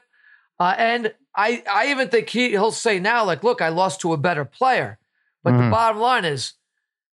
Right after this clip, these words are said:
Speaker 1: you know, he breezes through the first set, right?
Speaker 2: Yeah.
Speaker 1: Uh, and then they go to a tie break, right? Uh, uh, in, in the second set,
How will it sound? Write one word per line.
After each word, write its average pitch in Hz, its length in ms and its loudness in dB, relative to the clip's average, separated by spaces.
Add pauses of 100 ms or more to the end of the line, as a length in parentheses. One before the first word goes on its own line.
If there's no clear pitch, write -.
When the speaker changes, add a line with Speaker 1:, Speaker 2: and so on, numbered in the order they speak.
Speaker 1:
you 208 80 -2
know, 208 80 2
he 185 380 0
breezes 202 760 0
through 226 240 0
the 180 80 0
first 226 440 -4
set, 226 380 0
right? 196 320 0
Speaker 2:
Yeah. 110 240 0 (520)
Speaker 1:
Uh, 208 140 0
and 220 220 -2
then 294 400 0
they 220 120 0
go 254 220 2
to 233 200 -2
a 196 40 2
tie 254 340 2
break, 175 400 -2
right? 226 280 0
Uh, 220 240 -2
uh, 214 240 2
in, 220 300 -2
in 208 120 2
the 214 80 2
second 220 440 -2
set, 226 420 -2